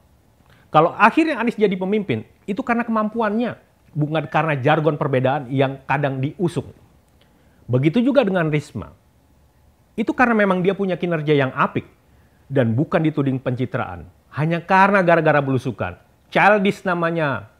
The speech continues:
kekanak-kanakan. Belusukan balas saja dengan belusukan. Kinerja balas saja dengan kinerja.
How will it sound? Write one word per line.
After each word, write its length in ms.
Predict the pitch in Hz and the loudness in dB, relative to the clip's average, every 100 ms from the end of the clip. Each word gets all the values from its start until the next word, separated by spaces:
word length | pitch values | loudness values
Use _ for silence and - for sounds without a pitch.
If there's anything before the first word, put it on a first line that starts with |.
| _ _ | _ _
kekanak-kanakan. 960 | - 120 117 117 110 104 104 - 80 76 - _ _ _ _ _ _ _ _ _ _ _ _ _ _ _ _ - | -12 -10 -6 -8 -8 -10 -10 -12 -16 -18 -20 _ _ _ _ _ _ _ _ _ _ _ _ _ _ _ _ -4
Belusukan 480 | 202 254 262 294 | 0 0 2 2
balas 320 | 285 208 208 226 | 2 2 2 -2
saja 160 | 247 | -2
dengan 240 | 208 190 175 | -2 -2 -4
belusukan. 640 | 156 - 135 - 85 78 - - | -4 -4 -10 -10 -12 -16 -12 -4
Kinerja 400 | 262 254 214 262 | -2 0 0 0
balas 320 | 185 165 151 | 2 0 0
saja 240 | 214 226 | -2 -2
dengan 400 | 170 143 127 127 117 | -4 -4 -6 -8 -10
kinerja. 560 | 120 104 90 87 82 | -6 -6 -8 -12 -14